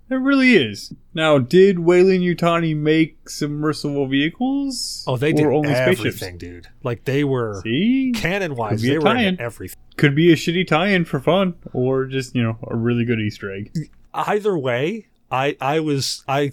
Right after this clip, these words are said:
Speaker 2: I smiled when I saw it, 'cause I'm a huge Alien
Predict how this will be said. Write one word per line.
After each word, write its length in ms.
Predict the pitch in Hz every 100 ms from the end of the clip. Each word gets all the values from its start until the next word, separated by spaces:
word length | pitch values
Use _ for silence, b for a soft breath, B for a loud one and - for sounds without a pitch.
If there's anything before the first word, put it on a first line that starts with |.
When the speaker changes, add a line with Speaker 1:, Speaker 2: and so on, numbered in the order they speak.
| -
Speaker 2:
I 140 | 135
smiled 640 | 139 - 160 131 123 113 104
when 120 | 101
I 100 | 98
saw 260 | - 104 87
it, 120 | -
'cause 120 | -
I'm 120 | 196 233
a 40 |
huge 420 | - 196 160 131
Alien 520 | 156 123 123 104 98